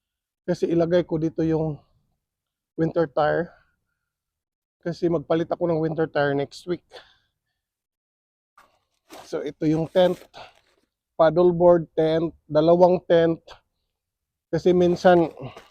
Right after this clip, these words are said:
gusto ko yung malaking <laughs> tent.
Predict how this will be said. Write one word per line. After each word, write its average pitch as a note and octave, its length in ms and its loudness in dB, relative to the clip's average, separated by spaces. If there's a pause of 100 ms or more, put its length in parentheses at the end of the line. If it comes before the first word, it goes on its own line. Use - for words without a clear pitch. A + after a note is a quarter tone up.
(1160)
gusto - 240 -10
ko E3+ 80 0
yung D#3+ 320 -2
malaking D#3+ 580 -2
<laughs> - 60 -20
tent. E3 240 0